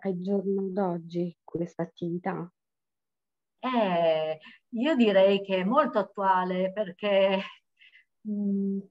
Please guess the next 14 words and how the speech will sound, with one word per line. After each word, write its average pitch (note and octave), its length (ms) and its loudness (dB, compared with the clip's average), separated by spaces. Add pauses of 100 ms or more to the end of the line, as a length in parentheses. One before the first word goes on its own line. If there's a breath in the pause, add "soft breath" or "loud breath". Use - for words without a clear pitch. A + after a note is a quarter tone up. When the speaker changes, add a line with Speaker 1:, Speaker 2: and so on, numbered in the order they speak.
(220)
Speaker 2:
anche A#3+ 260 4
in A#3+ 120 6
Ucraina G#3 1300 0
la G3 140 -4
propaganda A3+ 640 4
<laughs> - 40 -6
politica, A#3 800 0 (180 loud breath)
per F#3+ 280 0
citare G#3+ 500 0
un G#3 140 -2
argomento G#3 600 -2
molto, G3 600 0 (380 soft breath)
un G3 260 -2
argomento F#3+ 920 -2